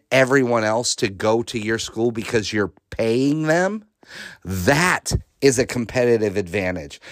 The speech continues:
Not knowing the sign isn't. Okay? Just isn't. And I get sick and tired of hearing morons like Stephen A. Smith.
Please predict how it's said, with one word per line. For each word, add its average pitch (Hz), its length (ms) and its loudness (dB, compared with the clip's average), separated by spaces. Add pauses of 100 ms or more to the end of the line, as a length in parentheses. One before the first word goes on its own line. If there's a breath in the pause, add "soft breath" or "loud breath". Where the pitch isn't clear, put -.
(140 loud breath)
Not 131 400 2
knowing 127 540 4
the 104 80 2
sign 87 640 -2 (380)
isn't. 104 640 0 (1300)
Okay? 113 520 0 (340 soft breath)
Just 143 520 2 (260)
isn't. 120 640 -4 (1800 soft breath)
And 127 200 2
I 120 160 2
get 117 240 2
sick - 380 2
and 131 120 0
tired 123 400 4
of 101 100 -2
hearing 113 440 2
morons 107 560 4
like 98 180 -2
Stephen 113 460 -4
A. 110 160 0
Smith. 101 380 -6